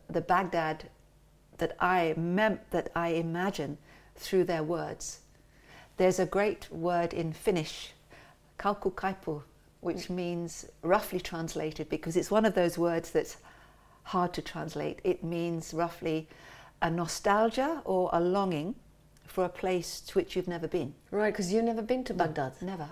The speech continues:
Speaker 1: I only heard about it from my family.
Speaker 2: So how do you actually picture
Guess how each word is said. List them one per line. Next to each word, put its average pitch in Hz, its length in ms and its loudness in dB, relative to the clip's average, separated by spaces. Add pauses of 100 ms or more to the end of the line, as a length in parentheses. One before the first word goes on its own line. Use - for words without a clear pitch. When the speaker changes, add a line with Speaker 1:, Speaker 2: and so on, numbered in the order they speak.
Speaker 1:
I 180 100 2
only 233 260 6
heard 202 240 -4
about 156 220 -4
it - 100 -10
from 160 120 -10
my 160 80 -10
family. 156 420 -14 (340)
Speaker 2:
So - 120 -2
how 302 200 0
do 294 120 0
you 285 140 0
actually 254 360 -4
picture - 760 -2